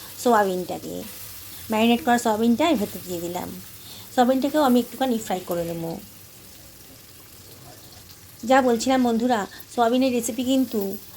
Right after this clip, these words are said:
সবাই নানা রকম করে খায়। আজকে এরম একবার করে বানিয়ে দেখো, অসাধারণ টেস্টি হবে, মনে হবে যেন মাংস খাচ্ছ। এবার সব কিছু ভালো করে মিশিয়ে নিচ্ছি, মিডিয়াম টু হাই ফ্লেমে রেখেছি।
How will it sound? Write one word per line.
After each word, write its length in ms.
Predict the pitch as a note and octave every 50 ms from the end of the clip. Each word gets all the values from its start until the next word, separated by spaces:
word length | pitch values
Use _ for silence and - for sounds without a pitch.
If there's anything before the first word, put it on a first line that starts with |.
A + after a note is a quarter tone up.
| - -
সবাই 300 | - - B3 A3+ B3 C4
নানা 280 | B3 A#3 A3+ A#3 A#3+ B3+
রকম 160 | B3+ B3+ A#3+ A#3
করে 180 | - A3 G3+ F#3+ -
খায়। 280 | - F#3 E3 E3 E3+ F3+ G3 - - - - - - -
আজকে 340 | G3 G#3 G#3 - - C4 B3 G#3+ G#3+ C4 C#4+ - - - -
এরম 180 | G#3 A3+ A#3
একবার 260 | A#3+ A3 G#3 G3+ A#3 A3+
করে 160 | A3+ A#3+ A#3+
বানিয়ে 320 | A#3+ A#3 G3+ G#3 G#3+ A3+ A#3
দেখো, 420 | A3 A3 A3 - - C4 D#4 G4 F#4 - - - - - - - - - - - - - - - - - - -
অসাধারণ 500 | - B3 B3 D4 C4+ C4 C#4 C4 C4 B3+
টেস্টি 360 | B3+ G3+ F#3 - - - G3+
হবে, 300 | F3+ F#3+ E3+ F3 F3+ F3 F#3 F#3+ G#3 - - - - - - - - - - - - - - - - - -
মনে 140 | B3 B3 B3+
হবে 200 | C#4 C#4 B3+ A3
যেন 260 | B3+ B3 A#3+ A3+ A3
মাংস 300 | A#3 A3+ G#3+ G#3 - - A3
খাচ্ছ। 420 | - - F#3+ D#3+ - - - - F3+ E3+ F3 - - - - - - - - - - - - - - - - - - - - - - - - - - - - - - - - - - - - - - - - - - - - - - - - - - - - - - - - - -
এবার 140 | A3+ A3+ A#3+
সব 160 | - A3+ G#3 -
কিছু 160 | C4+ A#3+ C4
ভালো 280 | A3 G3 F#3+ F#3 A3 B3
করে 220 | B3 C4 B3+ B3 A#3+
মিশিয়ে 360 | A#3 G#3 G3+ - - G3 F#3+
নিচ্ছি, 540 | F#3 F#3 E3+ - - - - F#3+ F3 E3+ F3+ - - - - - - - A3
মিডিয়াম 280 | A#3+ A3+ A#3+ B3 B3
টু 100 | B3 C4+
হাই 140 | A#3+ A3+ A3+
ফ্লেমে 280 | A3+ A#3 B3+ B3 B3 B3
রেখেছি। 500 | A#3 A#3 A#3 B3 A#3+ - C#4+ D#4 G#4